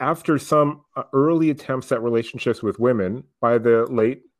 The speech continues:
nineteen thirties, Williams began exploring his homosexuality." Um, in New York City, he joined a gay social circle that included fellow writer and close friend Donald Winman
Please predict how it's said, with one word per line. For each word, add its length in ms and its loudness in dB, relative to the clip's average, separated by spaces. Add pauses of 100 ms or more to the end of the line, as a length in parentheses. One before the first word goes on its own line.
(260)
nineteen 380 -6
thirties, 420 -4
Williams 560 0
began 320 0
exploring 500 -4
his 160 -8
homosexuality." 960 -2 (1200)
Um, 280 -4 (260)
in 180 0
New 80 6
York 320 6
City, 320 0
he 100 -2
joined 280 2
a 40 4
gay 280 0
social 420 -2
circle 380 -2
that 260 0
included 440 -4
fellow 300 2
writer 380 2
and 100 -4
close 260 -4
friend 360 -6
Donald 420 -2
Winman 460 -4